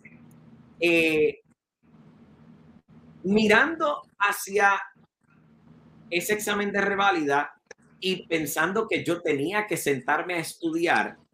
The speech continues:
me metí en la cabeza que yo no tenía tiempo, no tenía tiempo para estar sintiéndome incompleto. Ese no era el momento. Si me voy a sentir incompleto, que sea después de la reválida, porque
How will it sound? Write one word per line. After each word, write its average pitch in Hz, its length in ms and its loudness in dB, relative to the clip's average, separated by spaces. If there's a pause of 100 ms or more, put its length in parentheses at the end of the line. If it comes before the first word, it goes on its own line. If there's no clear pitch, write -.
(420)
me 165 180 2
metí 165 280 2
en 185 120 0
la 208 120 2
cabeza 220 380 0
que 151 180 0
yo 151 120 4
no 165 120 0
tenía 180 420 -4
tiempo, 165 640 -6 (260)
no 160 200 0
tenía 190 380 -2
tiempo 208 520 -2
para 139 200 2
estar 135 260 -2
sintiéndome 160 640 -2
incompleto. 113 800 -4
Ese 202 300 6
no 208 120 8
era 208 120 6
el 160 100 4
momento. 123 500 0 (300)
Si - 160 -2
me 214 100 6
voy 220 140 8
a 269 80 6
sentir 339 300 2
incompleto, 277 640 2
que 175 100 2
sea 190 140 6
después 190 280 4
de 202 80 4
la 208 140 10
reválida, 262 580 8
porque 165 360 2